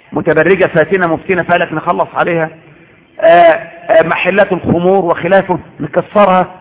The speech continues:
حتى لا يشرب أحد الخمر. لكن هذه الدعوة ما قامت كده،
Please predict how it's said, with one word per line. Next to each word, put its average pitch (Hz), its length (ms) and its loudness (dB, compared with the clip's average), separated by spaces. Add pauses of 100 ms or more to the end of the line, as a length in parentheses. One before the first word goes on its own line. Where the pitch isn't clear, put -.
حتى 170 260 -2
لا 190 120 4
يشرب 180 280 0
أحد 170 220 -4
الخمر. 180 540 -2 (560)
لكن 147 260 -2
هذه 165 280 2
الدعوة 214 420 4
ما 302 120 4
قامت 294 440 0
كده، 294 200 -4